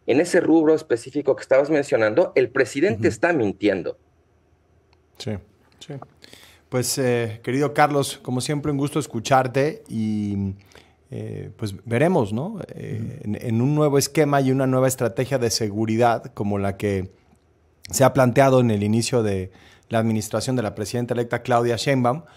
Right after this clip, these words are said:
Speaker 3: eh, recuperando elementos y mandos de, de esa policía que, como dices, ahora es conveniente desacreditar para muchos en,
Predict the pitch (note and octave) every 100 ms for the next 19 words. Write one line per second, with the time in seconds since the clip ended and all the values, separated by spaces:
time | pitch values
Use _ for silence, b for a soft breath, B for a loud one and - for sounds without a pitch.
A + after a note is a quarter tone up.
0 | b b b A2 G#2 A2 A#2 A#2+ B2+ C3+
1 | F3+ E3+ C3+ B2+ D#3 D#3+ D#3 A#2+ A2 C3+
2 | D3 G3 - G2+ G#2+ G#2 F#2+ F#2 - G#2
3 | A#2 C#3+ C3 A2 G#2+ - A#2+ B2 - F#2+
4 | F2+ F#2+ G#2 G#2+ A2 A2+ A2 - G#2 G#2
5 | A2 A2 G#2+ - G2 G#2 G2+ A2+ A2 G#2
6 | F#2+ G#2 G#2+ G#2+ G#2 G2